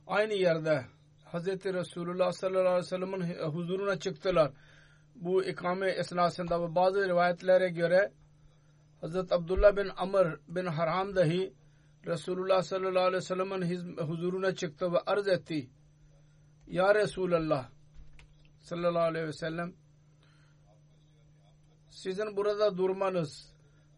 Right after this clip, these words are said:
ve, e, muhasebe etmeniz çok iyidir. Biz onun iyi bir faal o-, o-, ondan çıkarıyoruz. Çünkü bizim, yani Benu Salma ve Benu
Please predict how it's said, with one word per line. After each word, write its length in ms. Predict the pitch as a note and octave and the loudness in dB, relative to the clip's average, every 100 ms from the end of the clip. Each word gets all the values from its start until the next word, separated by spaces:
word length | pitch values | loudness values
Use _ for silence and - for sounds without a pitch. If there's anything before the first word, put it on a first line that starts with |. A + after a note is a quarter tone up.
| - | -16
ve, 560 | E3+ F3+ F#3+ G3+ G3+ - - | 0 4 6 6 4 2 -2
e, 80 | F3+ F3 F3+ F3 E3+ D3+ - _ _ - - _ - | 4 6 6 4 4 0 -12 _ _ -20 -20 _ -18
muhasebe 600 | E3 E3 E3 F#3 - G3 | -6 -4 -2 -2 -2 -2
etmeniz 580 | G#3 - F3 G3 G3 G3+ | 0 0 -4 -4 -6 -6
çok 300 | - G#3+ F#3 | 0 0 0
iyidir. 420 | A3+ A3 E3+ C3 A#2+ _ _ _ _ | -4 0 0 0 -4 _ _ _ _
Biz 260 | F3 F3+ G3 | -8 -4 -2
onun 340 | G3 G3+ A3 | -4 -4 -6
iyi 300 | G3+ G#3 A3 | -8 -10 -6
bir 140 | G3+ G3+ | -4 -4
faal 320 | - F#3 G#3+ | 2 4 4
o-, 60 | G3+ | 2
o-, 540 | - F#3 F3+ - F#3 | -2 -2 -2 -2 -4
ondan 400 | F#3+ G3 F#3+ E3 | -2 -2 -2 -6
çıkarıyoruz. 760 | F3 F3+ E3+ F3 D#3 D3 - - | -4 2 2 2 0 -2 -6 -20
Çünkü 440 | - F3 D#3+ G3+ E3 | -10 -8 -6 -6 -4
bizim, 320 | F3+ F#3+ F#3 | -2 -4 -2
yani 320 | F3 F3+ E3+ | 0 0 2
Benu 360 | F3+ G3+ A#3 B3+ - - _ | 2 2 -2 -6 -20 -20 _
Salma 480 | - E3+ F3 F#3+ G3 | -2 -2 0 0 0
ve 160 | F#3+ | 2
Benu 380 | F3 F#3 G#3 E3+ | 2 2 -2 -4